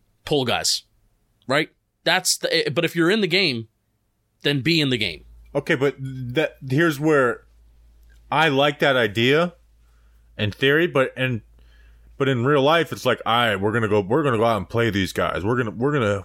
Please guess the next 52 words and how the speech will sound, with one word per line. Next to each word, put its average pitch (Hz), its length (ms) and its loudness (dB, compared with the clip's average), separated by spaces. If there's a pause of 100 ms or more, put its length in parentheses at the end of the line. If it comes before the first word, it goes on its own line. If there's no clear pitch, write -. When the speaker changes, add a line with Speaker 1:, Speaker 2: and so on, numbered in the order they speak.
Speaker 2:
we're 127 100 -2
gonna 120 160 0
go." 92 280 0
And 90 80 -4
it's 87 100 -6
like, 90 100 -2
we're 95 80 -4
down 95 160 0
by 92 120 0
two 104 100 -8
touchdowns. 87 420 -4
Like, 92 180 -4
"Uh, 113 60 -2
actually, 120 640 0
we, 107 440 -2
we 123 180 0
can't 104 260 -2
hang. 78 300 -2
Let's, 92 260 -2
Speaker 1:
Well, 262 120 0
I - 40 4
Speaker 2:
let's - 100 -4
Speaker 1:
think 294 100 -2
Speaker 2:
just, 208 100 0
Speaker 1:
you, 269 100 0 (100)
well, 214 100 0
Speaker 2:
let's" 220 160 0
Speaker 1:
I - 20 -12
think 240 160 -2
you 226 100 -2
plan 208 300 0
that 202 140 2
out. 262 280 -2
I 147 100 -2
think 180 220 -4
you 190 80 0
plan 190 340 0
that 170 140 2
out 220 180 0
in 135 100 -2
the 131 60 -2
meeting. 185 300 0
It's - 140 -4
like, 113 140 0
if 107 120 -4
we, 120 140 -2
if, - 280 -8
hey, 175 240 0
if, - 220 -8
you 160 140 0
know, 143 80 -2
starters, - 600 -2